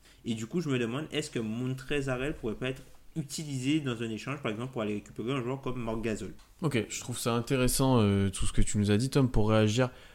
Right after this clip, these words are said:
Speaker 2: euh, moi, la limite défensive au poste, euh, de pivot, notamment, je trouve ça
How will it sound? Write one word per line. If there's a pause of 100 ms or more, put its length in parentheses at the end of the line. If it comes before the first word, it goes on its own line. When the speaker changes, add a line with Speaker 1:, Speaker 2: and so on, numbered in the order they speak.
(180)
Speaker 2:
euh,
moi,
la
limite
défensive
au
poste,
euh,
de
pivot,
notamment,
je
trouve
ça